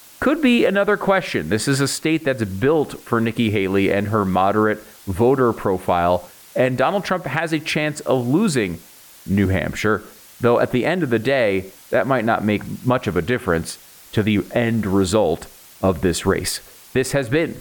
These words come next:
State of the Race. We'll have another episode probably later on this week as we get closer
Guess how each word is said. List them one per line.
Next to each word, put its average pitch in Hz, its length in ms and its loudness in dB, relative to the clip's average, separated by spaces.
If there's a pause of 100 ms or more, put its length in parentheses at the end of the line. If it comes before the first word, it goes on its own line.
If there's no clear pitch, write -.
State - 400 -4
of 110 220 0
the 101 80 2
Race. 160 600 0
We'll 135 180 4
have 160 240 0
another 151 540 2
episode 170 520 0
probably 214 920 0 (340)
later 170 460 4
on 139 320 0
this 104 280 0
week 147 340 2
as 104 140 0
we 104 120 0
get 101 160 -2
closer 131 500 0